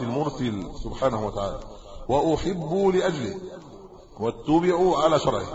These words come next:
فعاد ذلك إلى تعظيم الله عز وجل. فلو أن أحدا عظم رسولا من الرسل بما لم يأذن الله، بما لم يأذن الله فيه به، ورفعه فوق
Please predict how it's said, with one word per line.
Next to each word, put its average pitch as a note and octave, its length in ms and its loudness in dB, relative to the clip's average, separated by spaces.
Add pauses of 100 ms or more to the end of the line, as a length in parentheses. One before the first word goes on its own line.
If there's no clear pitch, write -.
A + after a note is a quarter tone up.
(420)
فعاد D3 280 4
ذلك D3 360 4
إلى C3 260 2
تعظيم B2 340 0
الله B2 240 0
عز A#2 200 -2
وجل. A2+ 340 2 (460)
فلو D#3 260 4
أن G3 180 2
أحدا C#3 500 4
عظم C#3 480 4
رسولا B2 460 2 (220)
من C#3 120 -2
الرسل C#3+ 420 2 (420)
بما B2+ 280 0
لم B2 200 2
يأذن A#2 680 -2 (600)
الله، A#2 320 2
بما B2 220 -2
لم A#2+ 180 -2
يأذن C3 320 0
الله A#2+ 300 2
فيه C3 340 -2 (360)
به، C3 340 -2 (360)
ورفعه C3+ 500 6
فوق C#3 240 4